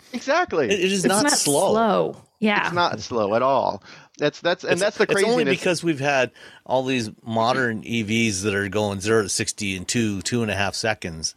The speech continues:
Speaker 2: that, uh, uh, the bar has been shifted,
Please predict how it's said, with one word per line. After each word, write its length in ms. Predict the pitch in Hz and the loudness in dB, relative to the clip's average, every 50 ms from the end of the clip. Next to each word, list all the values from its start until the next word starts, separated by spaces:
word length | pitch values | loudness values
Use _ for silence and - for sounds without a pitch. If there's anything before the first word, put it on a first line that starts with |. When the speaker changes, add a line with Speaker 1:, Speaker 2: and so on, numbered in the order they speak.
| _ - - - - - - _ - | _ -20 -20 -20 -20 -20 -20 _ -4
Speaker 2:
that, 400 | 101 117 113 110 107 107 - _ - - - - - - - | 0 2 2 2 2 0 -2 _ -20 -20 -20 -20 -20 -18 -18
uh, 280 | - - - - 160 151 | -16 -12 -6 -4 -2 -2
uh, 260 | 151 165 160 139 139 131 - - - - - _ _ _ _ _ - | -2 2 2 2 2 2 -4 -14 -20 -20 -20 _ _ _ _ _ 0
the 120 | 123 131 | 0 0
bar 380 | 107 - 131 135 156 170 165 147 | 0 0 -2 0 0 0 0 0
has 180 | 127 127 113 98 | 0 0 -2 -2
been 180 | - 123 110 | -4 -6 -2
shifted, 680 | 101 - - - 170 175 - - - 80 69 71 80 | 0 0 0 0 0 -2 -2 -4 -8 -6 -8 -8 -10